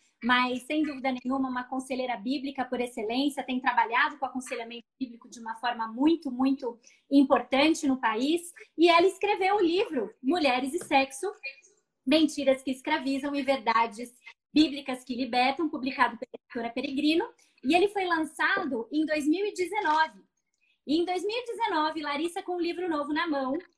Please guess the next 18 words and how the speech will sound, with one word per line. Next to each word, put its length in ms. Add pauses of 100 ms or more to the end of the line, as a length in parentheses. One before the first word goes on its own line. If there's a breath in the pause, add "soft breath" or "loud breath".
(120)
e 160
eu 140
voltando 840
a, 520
a 380 (420)
usar, 500
ou 80
começando 640
a 40
usar 240
o 40
Instagram 380
como 340
ferramenta 760 (360 soft breath)
de, 500
pra 140
divulgação, 680
de, 540